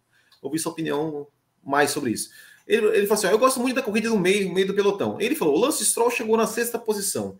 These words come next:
Ele tem cacife todo como piloto ou simplesmente o carro está melhor?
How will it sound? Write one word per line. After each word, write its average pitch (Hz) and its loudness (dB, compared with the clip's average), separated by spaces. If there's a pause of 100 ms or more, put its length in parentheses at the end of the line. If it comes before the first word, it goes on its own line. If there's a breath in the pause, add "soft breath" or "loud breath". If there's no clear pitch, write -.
(160 soft breath)
Ele 339 2
tem 180 -2
cacife - -2
todo 151 -2
como 123 -6
piloto 214 -4
ou 226 -2
simplesmente 175 -6
o - -8
carro 156 0
está - -4
melhor? 117 -2